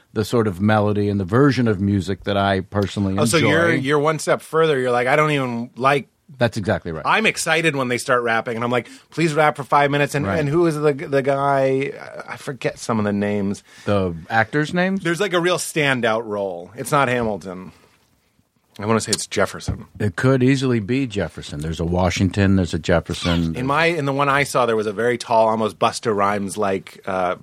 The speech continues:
Speaker 2: tall black guy with
Speaker 1: Mm-hmm.
Speaker 2: dreads that fucking crushed.
Speaker 1: Kills.
Speaker 2: And there, there are numbers that crush.
Speaker 1: Yes.
Speaker 2: Now I'm revising, but I'm just saying, I'm still sitting there going, "It's Les Mis. It's, it's, it's, it's a fu-,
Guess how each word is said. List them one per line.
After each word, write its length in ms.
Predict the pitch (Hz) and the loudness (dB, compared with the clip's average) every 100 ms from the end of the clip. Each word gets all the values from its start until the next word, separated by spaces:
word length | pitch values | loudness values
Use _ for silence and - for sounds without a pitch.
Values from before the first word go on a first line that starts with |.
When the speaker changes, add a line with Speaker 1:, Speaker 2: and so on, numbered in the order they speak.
| - | -8
Speaker 2:
tall 180 | 113 101 | -2 2
black 260 | 98 95 | 2 0
guy 220 | 101 92 | -2 -2
with 140 | 92 87 | -2 0
Speaker 1:
Mm-hmm. 80 | 98 | 2
Speaker 2:
dreads 400 | 104 107 110 - | 4 4 0 -6
that 180 | 95 - _ _ | -8 -8 _ _
fucking 460 | - 165 - 110 95 | -2 -2 -2 -8 -10
crushed. 440 | - 170 190 123 - | -10 -2 0 0 0
Speaker 1:
Kills. 400 | 151 101 78 - _ | 0 0 -6 -20 _
Speaker 2:
And 160 | 175 214 | -2 0
there, 160 | 311 311 247 | 0 -2 -4
there 140 | 254 302 | 0 2
are 120 | 370 | 0
numbers 380 | 339 370 392 285 | 0 0 0 -2
that 160 | 302 | -6
crush. 480 | - 330 262 - - | -2 2 2 -2 -6
Speaker 1:
Yes. 520 | 117 131 139 101 - 151 | 0 4 2 0 -8 -2
Speaker 2:
Now 200 | 170 165 | 2 4
I'm 300 | 156 139 135 | 2 0 -4
revising, 500 | 120 139 143 127 113 | 0 2 2 -2 -2
but 100 | 139 | -4
I'm 80 | 147 | -2
just 160 | 170 | -2
saying, 300 | 196 190 156 - - - | 2 2 0 -6 -20 -4
I'm 140 | 160 160 | 0 0
still 280 | - 196 | 2 2
sitting 280 | 165 185 156 | 2 0 2
there 120 | 147 123 | 2 2
going, 260 | 131 131 | 2 2
"It's 160 | 202 - | -2 0
Les 140 | 339 | -2
Mis. 300 | 339 381 113 | 0 0 0
It's, 200 | 120 120 | -4 -2
it's, 260 | 226 175 196 | 0 0 0
it's, 220 | 185 147 | -4 -2
it's 240 | 185 185 | -2 -2
a 60 | 240 | -4
fu-, 120 | 165 | -4